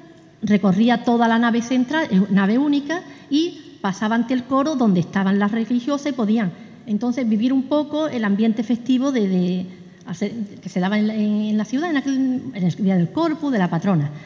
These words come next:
Bien, y a continuación, a los pies, ven ustedes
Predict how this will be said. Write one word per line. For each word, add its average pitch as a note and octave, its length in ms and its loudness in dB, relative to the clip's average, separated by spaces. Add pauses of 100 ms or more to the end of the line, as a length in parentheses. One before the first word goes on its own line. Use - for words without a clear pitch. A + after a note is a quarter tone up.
(360)
Bien, A#3 240 6 (120)
y D#4+ 300 4
a A3+ 120 2
continuación, D#4+ 580 2 (300)
a G3+ 80 4
los G3+ 120 6
pies, F#4+ 480 0 (100)
ven A#3 160 4
ustedes C#4+ 380 0